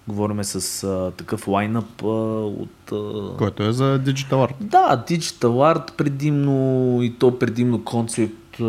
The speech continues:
Speaker 1: илюстрация, но, а, говориме за качеството на гостите тази година, която беше. А, наистина много сериозна с-, подбор, много сериозен подбор имаше в, а, не знам кой организатор, мисля, че Ж-,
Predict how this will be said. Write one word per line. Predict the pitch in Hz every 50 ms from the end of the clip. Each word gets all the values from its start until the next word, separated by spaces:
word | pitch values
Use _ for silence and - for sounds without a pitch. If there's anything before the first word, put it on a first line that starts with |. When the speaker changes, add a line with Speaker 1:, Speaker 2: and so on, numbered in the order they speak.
| 110 107
Speaker 1:
илюстрация, | 107 101 98 101 - - - 113 107 110 107 - - - 110 110 107 107 107 107 104 101 101 - - - - - - - - -
но, | 123 123 120 120 120 117 117 117 113 113 113 110 101 101 110
а, | 110
говориме | 104 110 113 110 123 135 156 170 170 170
за | 147 135 135 135 131 123 123 120 117 113 113 110 107 104 101 -
качеството | - 135 - - - 156 - - 123
на | 117
гостите | 107 104 120 127 127 - 131 - -
тази | - 120 110 101 104
година, | 98 104 95 101 101 101 98
която | 92 - 101 95 - -
беше. | 95 90 95 92 - - 110 117 135 143 151 165 170 - - - - - - - - - - - - - - - -
А, | 117 117 113 113 113 113 113 113 110 110 110 110 107
наистина | 107 110 113 120 120 - - 135 131 131 131 131 131 123
много | 120 120 120 117 113 110
сериозна | - - 113 110 110 110 110 107 104 107 107 107 104 104 101 101 101 98 98 98 95 95 92 90 90 90 -
с-, | - - - - -
подбор, | 107 104 104 98 107 107 98 95
много | 101 107 110 107
сериозен | - - 110 110 101 104
подбор | 101 - 101 95 104 98
имаше | 101 98 101 - - 95
в, | 98 92 - - - -
а, | 98 95 95 95 90 87 90 104 - - - - - - - - - - - - - - - 90 95 104
не | 110
знам | 101 104 110 107
кой | - - 110
организатор, | 104 101 104 101 95 101 107 104 - 101
мисля, | 95 101 101 -
че | - 98
Ж-, | 95 90 95 98 98